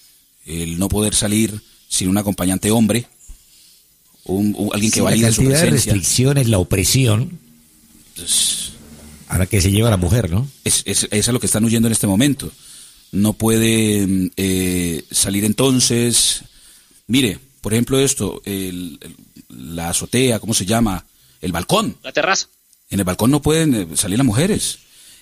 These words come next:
Speaker 1: y hay que tapar las ventanas o ponerlas con un nivel de opacidad importante para que la mujer que está dentro no se vea. O sea, no puede moverse con libertad,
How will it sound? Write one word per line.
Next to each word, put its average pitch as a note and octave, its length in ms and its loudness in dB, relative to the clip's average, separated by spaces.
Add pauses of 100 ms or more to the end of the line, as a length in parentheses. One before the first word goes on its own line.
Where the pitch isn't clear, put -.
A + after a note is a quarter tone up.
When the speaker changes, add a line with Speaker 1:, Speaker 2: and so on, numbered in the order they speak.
(100)
Speaker 1:
y G2+ 100 -6
hay A2+ 80 -4
que C3 160 -6
tapar C#3 440 -2
las C#3+ 460 0
ventanas B2 540 0
o G2+ 180 0
ponerlas A2 440 0
con G#2+ 100 0
un G#2+ 100 4
nivel A#2+ 200 2
de B2+ 60 2
opacidad G2+ 380 -4
importante G#2+ 380 -4
para A2 180 -4
que F#2+ 120 -6
la F#2 100 -4
mujer F2+ 280 -6
que A2 60 -6
está A#2 160 -2
dentro A2+ 220 0
no A2 80 0
se G#2+ 120 -2
vea. E3 280 -2 (1300)
O - 40 2
sea, G2 340 0 (340)
no F2 180 -2
puede A2+ 200 -2
moverse G#2 260 0
con G#2 160 0
libertad, C3+ 580 0